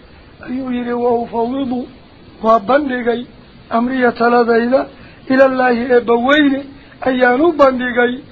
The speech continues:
Inallaaha eebba weynana basiirun, alla arkid badan oo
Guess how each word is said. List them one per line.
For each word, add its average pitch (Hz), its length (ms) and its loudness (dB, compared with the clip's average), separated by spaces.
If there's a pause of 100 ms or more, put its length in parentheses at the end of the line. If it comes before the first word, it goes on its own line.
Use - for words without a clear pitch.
(300)
Inallaaha 247 500 -2 (100)
eebba 233 200 0 (120)
weynana 247 560 0 (360)
basiirun, 277 800 2 (340)
alla 262 280 2 (120)
arkid 233 280 -6 (120)
badan 240 360 2 (380)
oo 262 120 2